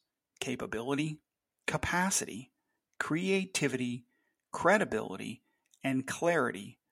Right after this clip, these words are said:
can be a seminal framework for which to formulate tailored deterrence strategies that address difficult situations.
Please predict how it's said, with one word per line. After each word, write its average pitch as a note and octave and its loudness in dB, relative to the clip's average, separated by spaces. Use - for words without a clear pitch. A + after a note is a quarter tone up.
can - 4
be A3+ 6
a G#3+ 8
seminal G#3+ 8
framework C3+ 2
for A#2+ -4
which C3+ 2
to - -2
formulate C#3+ 4
tailored F3 4
deterrence C#3 2
strategies B2 2
that C3 4
address C3 2
difficult C#3+ 4
situations. - 0